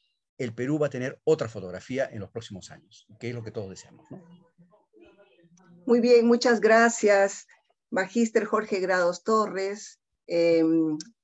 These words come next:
Speaker 2: a nombre de nuestra, eh, facultad, agradecemos a los estudiantes, profesores y autoridades por su asistencia y participación a nombre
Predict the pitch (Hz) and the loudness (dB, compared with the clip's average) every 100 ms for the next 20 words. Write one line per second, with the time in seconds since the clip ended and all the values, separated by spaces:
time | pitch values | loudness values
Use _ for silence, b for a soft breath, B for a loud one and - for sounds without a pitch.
0 | _ _ 165 170 180 180 170 175 170 165 | _ _ -4 0 0 0 0 0 0 2
1 | 165 165 - 160 160 151 147 143 143 _ | 2 0 -4 -4 -2 -2 -4 -6 -12 _
2 | _ _ _ _ _ _ - 139 147 147 | _ _ _ _ _ _ -14 -6 -4 0
3 | 143 143 180 185 - 160 156 147 156 - | 0 2 2 2 -2 -4 0 0 0 0
4 | 175 165 170 160 147 147 156 - 165 170 | 0 0 0 -2 -2 -4 -8 -2 -2 2
5 | 208 196 190 190 185 - 147 147 143 - | 0 0 -2 -6 -8 -4 -6 -4 -8 0
6 | 202 190 180 180 156 151 151 151 160 165 | 2 2 2 2 0 -2 -2 0 0 0
7 | 170 160 147 151 147 139 170 175 175 160 | -2 -6 -8 -8 -8 -2 0 0 -2 -2
8 | 147 139 135 139 - 131 - 180 170 151 | -4 -6 -8 -8 -6 -6 -2 -2 2 2
9 | 160 165 151 170 220 | 2 0 0 -2 -4